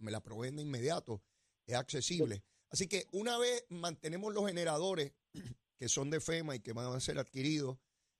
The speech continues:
Speaker 1: y, y el calendario de reparaciones de plantas, debemos tener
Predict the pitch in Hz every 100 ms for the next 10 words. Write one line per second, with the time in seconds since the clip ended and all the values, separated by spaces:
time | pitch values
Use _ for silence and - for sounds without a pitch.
0 | _ 127 131 127 - 131 127 117 117 120
1 | - - 139 135 127 139 175 190 185 180
2 | - - 127 135 131 135 123 120 156 175
3 | 151 160 190 208 208 - 170 - _ _
4 | _ _ _ _ 117 113 135 147 175 185
5 | 170 - _ 156 156 190 214